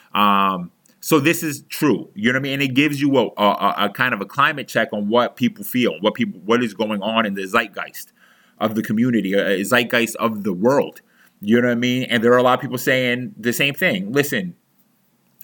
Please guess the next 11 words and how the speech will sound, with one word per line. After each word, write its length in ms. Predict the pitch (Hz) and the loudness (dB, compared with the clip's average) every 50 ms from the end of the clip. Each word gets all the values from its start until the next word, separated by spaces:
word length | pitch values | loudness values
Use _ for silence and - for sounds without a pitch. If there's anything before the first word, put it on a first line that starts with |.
| _ _ - | _ _ 0
I'd 160 | 110 117 113 | 0 2 2
rather 300 | 123 120 120 117 117 113 | 2 2 2 2 0 0
be 100 | 113 117 | 0 0
overreacting 800 | 98 92 110 113 120 131 127 123 123 123 123 120 120 - 127 123 | 2 2 2 2 0 0 0 2 2 2 2 0 -2 -4 -4 -4
and 80 | 117 | -2
laughing 320 | 117 117 113 110 - 123 117 | -2 -2 -2 -2 -4 -6 -4
about 220 | 110 113 110 113 | -2 -4 -4 -4
this 160 | 113 104 - | -6 -8 -10
in 40 | 107 | -10
six 240 | - - 120 110 - | -6 -6 -6 -6 -4
months 400 | 123 120 120 117 113 110 - - | -4 -4 -2 -4 -4 -6 -10 -16